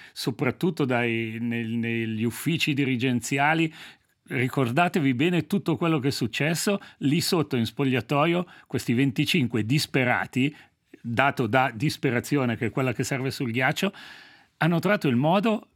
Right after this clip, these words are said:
magari litigando, magari tirandosi addosso, ehm, parole e anche oggetti fisici, di stare assieme e di mantenere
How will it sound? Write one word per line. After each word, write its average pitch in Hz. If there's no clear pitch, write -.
magari 127
litigando, 113
magari 120
tirandosi 117
addosso, 107
ehm, 110
parole 120
e 120
anche 123
oggetti 120
fisici, 170
di 113
stare 175
assieme 170
e 214
di 123
mantenere 165